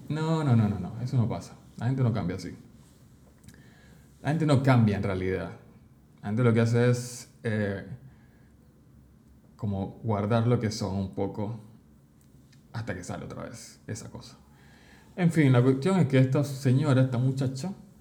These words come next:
agarró y le dijo a la abogada, "¿Sabes qué? Me quiero divorciar de este forro porque se está haciendo el desentendido". Me bloqueó de WhatsApp, que ya es un montonazo. Ahorita en estas épocas, bloquear a alguien de WhatsApp es un, es un montón. Eso es como ya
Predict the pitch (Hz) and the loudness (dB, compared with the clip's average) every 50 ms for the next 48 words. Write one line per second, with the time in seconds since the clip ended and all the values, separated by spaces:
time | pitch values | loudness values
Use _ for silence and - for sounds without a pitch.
0 | - _ - - - - - 117 113 110 110 113 117 135 170 196 185 131 117 117 | -20 _ -20 -20 -20 -10 -4 -2 0 2 2 2 2 2 2 2 4 4 4 4
1 | 120 117 123 127 113 107 101 101 107 113 117 113 107 - 110 110 160 175 175 - | 4 4 4 4 4 4 4 4 4 4 4 4 2 0 -2 -4 -4 -4 -4 -4
2 | 202 202 180 151 117 - 151 175 185 170 147 123 110 110 107 - - 143 151 156 | -2 0 2 2 2 0 0 0 0 2 2 2 2 2 0 -2 -4 -6 -6 -6
3 | - - 131 110 - - 135 143 139 - 135 113 104 101 90 98 - 104 - - | -4 -4 -4 -4 -4 -4 -4 -4 -2 -2 -2 -2 -2 -4 -6 -8 -8 -10 -8 -8
4 | 113 - - 135 131 135 131 120 107 104 - 101 101 98 98 95 95 98 95 95 | -10 -8 -6 -6 -4 -2 -2 -2 -2 -4 -4 -6 -6 -6 -6 -6 -6 -6 -6 -6
5 | 87 82 82 127 - - - - _ - - - - - - - - - - - | -6 -8 -10 -12 -14 -20 -20 -20 _ -20 -20 -20 -20 -20 -20 -20 -20 -20 -20 -12
6 | - - 120 127 131 135 135 131 127 135 175 175 165 156 147 127 - - - 101 | -2 2 4 6 8 8 8 8 6 4 4 4 6 6 4 4 4 2 0 0
7 | - - - - - - - - - - - 110 98 101 107 117 123 120 117 117 | 0 -4 -8 -14 -16 -18 -18 -20 -20 -12 -8 -4 -2 0 0 2 4 4 4 4
8 | 107 107 113 120 117 98 - - 92 92 101 95 87 98 104 107 110 - 120 113 | 4 4 2 2 0 0 -2 -4 -6 -6 -6 -6 -4 -4 -4 -4 -4 -4 -6 -2
9 | - 135 135 135 143 139 160 156 139 120 101 - - 110 107 110 110 107 107 107 | -2 -2 0 0 -2 -2 -2 -2 0 0 0 0 -2 -2 -2 -2 0 0 2 2
10 | 107 101 101 101 98 - - 143 131 - 120 113 110 113 - 131 123 - 127 123 | 2 2 0 0 -2 -4 -8 -8 -6 -4 -4 -4 -4 -6 -8 -8 -6 -4 -2 0
11 | 117 110 104 - 92 85 82 - - - 113 - 120 - 127 123 123 123 117 113 | 2 2 2 0 -2 -6 -8 -8 -10 -10 -10 -10 -8 -6 -4 -2 -2 0 0 0
12 | 113 127 - - - | 0 -2 -4 -8 -14